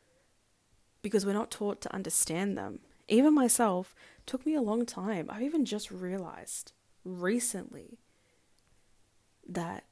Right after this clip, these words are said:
a lot of the stuff that I've personally felt and gone through, and even what I feel and think these days, comes from trauma, comes from pain.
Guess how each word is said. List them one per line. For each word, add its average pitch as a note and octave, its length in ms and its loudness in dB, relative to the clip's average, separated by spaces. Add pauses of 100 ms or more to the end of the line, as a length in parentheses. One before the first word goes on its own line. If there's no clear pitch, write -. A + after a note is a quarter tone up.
(100)
a - 60 -8
lot F#3 260 -4
of B3 60 0
the A3+ 100 -2
stuff G#3+ 380 -8
that - 120 -8
I've G3 400 -6
personally G3+ 520 -6
felt - 680 -8 (580)
and F3+ 140 -6
gone F3+ 260 -4
through, G#3+ 140 -2
and G#3 80 -2
even A#3 220 0
what G#3+ 120 -6
I F#3 80 -6
feel G3 420 -4
and F3 140 -6
think F#3+ 300 -8
these F3+ 260 -6
days, F3+ 380 -4 (720)
comes A3 460 -2
from F#3 500 -6
trauma, E3+ 680 -8
comes A3+ 340 -4
from G3+ 240 -6
pain. F#3+ 440 -6